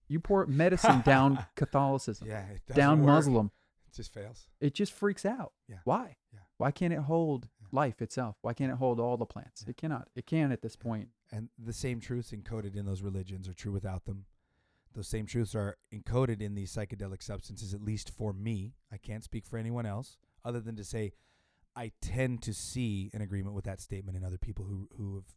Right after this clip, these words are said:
Speaker 2: who have reached for these things. So it's not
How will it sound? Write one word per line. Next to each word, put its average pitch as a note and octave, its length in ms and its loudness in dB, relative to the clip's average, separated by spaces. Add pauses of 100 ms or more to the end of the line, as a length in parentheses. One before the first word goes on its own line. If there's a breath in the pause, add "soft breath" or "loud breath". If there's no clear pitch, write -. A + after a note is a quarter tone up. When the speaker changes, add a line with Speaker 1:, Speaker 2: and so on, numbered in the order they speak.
Speaker 2:
who G#2+ 80 -10
have F#2+ 120 -12
reached G2 200 -10
for - 80 -12
these F#2 180 -12
things. G#2 320 -16 (2500)
So - 200 -12
it's G#2 180 -16
not A2+ 380 -4